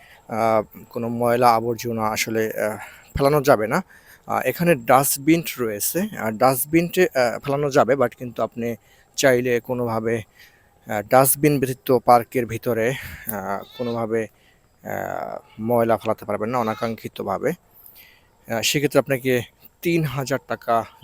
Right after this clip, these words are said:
জরিমানা গুনতে হবে, তিন হাজার টাকা। প্রিয় বন্ধুরা, দেখতে পাচ্ছেন এখানে দোলনা রয়েছে, এই দোলনায় আসলে দোল খাওয়া যাচ্ছে এবং এই দিকে একটি তিমি মাছের একটি অবয়ব রয়েছে, যেটি, আহ, সিমেন্ট দিয়ে তৈরি করা। এই যে,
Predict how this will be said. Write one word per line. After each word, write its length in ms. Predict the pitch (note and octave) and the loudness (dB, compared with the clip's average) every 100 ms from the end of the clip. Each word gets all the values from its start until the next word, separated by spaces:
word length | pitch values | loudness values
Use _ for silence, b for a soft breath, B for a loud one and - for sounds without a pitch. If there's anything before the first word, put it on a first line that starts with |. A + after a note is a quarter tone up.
| A#2+ | -4
জরিমানা 500 | A2+ C#3+ C3+ C3 B2 | 2 4 4 2 0
গুনতে 340 | A#2+ A#2+ - A#2+ | -2 -8 -10 -10
হবে, 300 | A2+ B2 G3 _ _ _ _ - - | -8 -6 -6 _ _ _ _ -6 4
তিন 180 | E3 | 4
হাজার 320 | D3+ C3 A#2+ A2+ | 4 -2 -6 -8
টাকা। 340 | - F#2 - - _ _ b b b _ _ - | -8 -12 -12 -16 _ _ b b b _ _ 4
প্রিয় 120 | F3 | 6
বন্ধুরা, 280 | E3+ F3 D#3 | 10 10 10
দেখতে 180 | C#3+ | 8
পাচ্ছেন 320 | F3 F3 C#3 C3 | 6 6 4 4
এখানে 360 | B2 B2+ C3+ G2+ G#2+ | 2 4 4 4 -2
দোলনা 440 | G#2 C#3 D3 C#3 | 6 8 10 8
রয়েছে, 420 | A#2 A2 - - | 4 2 0 -2
এই 300 | F#3+ B2 A#2 | 0 0 -2
দোলনায় 420 | A2+ B2+ C3 B2 | 2 4 4 2
আসলে 340 | A#2 A2+ A#2+ A2+ | 2 2 2 2
দোল 200 | A#2+ B2 | 4 2
খাওয়া 280 | - A2 A2+ | 2 -2 0
যাচ্ছে 360 | A2+ - E3 F3 b b b | -2 -2 -4 -6 b b b
এবং 360 | D#3 D#3 D3+ D3+ D#3 | 2 6 6 4 4
এই 160 | C#3+ | 4
দিকে 200 | C#3 C#3 | 6 6
একটি 160 | C#3+ C#3 - | 4 2 -4
তিমি 240 | - D3+ D3+ | 0 4 6
মাছের 320 | C#3 - C3 | 4 4 4
একটি 360 | B2+ - B2+ A#2+ | 2 2 0 0
অবয়ব 460 | A#2+ A#2 B2 A#2 | 0 2 2 2
রয়েছে, 400 | A#2 A#2 A#2 G#3+ | 2 0 2 0
যেটি, 440 | E3+ C#3+ - B2 A#2 | 0 -2 0 0 0
আহ, 100 | A2+ | -2
সিমেন্ট 560 | - F3+ F3 F3 E3 | 0 6 6 6 2
দিয়ে 240 | A#2+ A#2+ A2+ | 0 0 0
তৈরি 340 | A#2+ A2 A#2 | -2 -2 -2
করা। 280 | - A2+ D#3+ _ _ b b b - | -2 -6 -6 _ _ b b b -8
এই 120 | A2+ | -6
যে, 200 | G2+ D3 | -4 -6